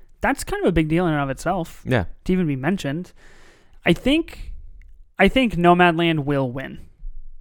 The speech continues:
Speaker 1: is what I'm, is what I'm putting out there. And you'll, as we go, you'll see. I kind of,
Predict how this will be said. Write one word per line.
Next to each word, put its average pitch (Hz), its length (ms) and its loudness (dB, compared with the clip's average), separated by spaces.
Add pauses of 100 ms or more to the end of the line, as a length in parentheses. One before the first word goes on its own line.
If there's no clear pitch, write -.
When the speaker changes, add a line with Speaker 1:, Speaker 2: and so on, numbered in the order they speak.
(120)
Speaker 1:
is 147 100 0
what 147 120 2
I'm, 135 140 -4 (100)
is 147 140 -2
what 143 120 0
I'm 131 120 -6
putting 143 200 -6
out - 160 -14
there. - 220 -14 (600)
And 160 640 2 (540)
you'll, 180 260 8
as 165 180 4
we 180 100 2
go, 170 400 8
you'll 160 200 4
see. 165 520 0
I 156 180 -4
kind 175 300 -2
of, 170 200 -6